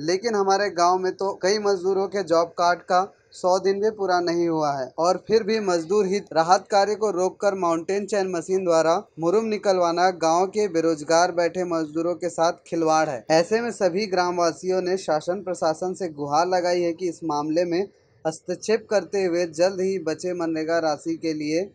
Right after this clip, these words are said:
कार्य प्रारंभ कराया जाए, ताकि उन्हें इस लॉकडाउन में कुछ राहत मिल सके। गांव के कुछ ग्रामीणों से जानकारी मिली है कि सरपंच द्वारा इसलिए भी काम नहीं चालू करवाया जा रहा, क्योंकि गांव वाले जागरूक होने के चलते अपने अधिकारों के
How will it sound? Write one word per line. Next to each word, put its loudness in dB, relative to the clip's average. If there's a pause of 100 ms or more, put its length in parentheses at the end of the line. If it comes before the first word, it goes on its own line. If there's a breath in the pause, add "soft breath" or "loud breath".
(120)
कार्य 4
प्रारंभ 0
कराया 0
जाए, -6 (140)
ताकि 0
उन्हें -2
इस -8
लॉकडाउन -2
में -2
कुछ -8
राहत 2
मिल -6
सके। -8 (140)
गांव 2
के -2
कुछ -2
ग्रामीणों 0
से -4
जानकारी 0
मिली 0
है 2
कि -6
सरपंच -2
द्वारा 2 (260)
इसलिए 2
भी -2
काम 0
नहीं 0
चालू 0
करवाया 2
जा 0
रहा, 2
क्योंकि -6
गांव 0
वाले 4 (200)
जागरूक 2
होने -2
के -4
चलते -2
अपने -2
अधिकारों -2
के -8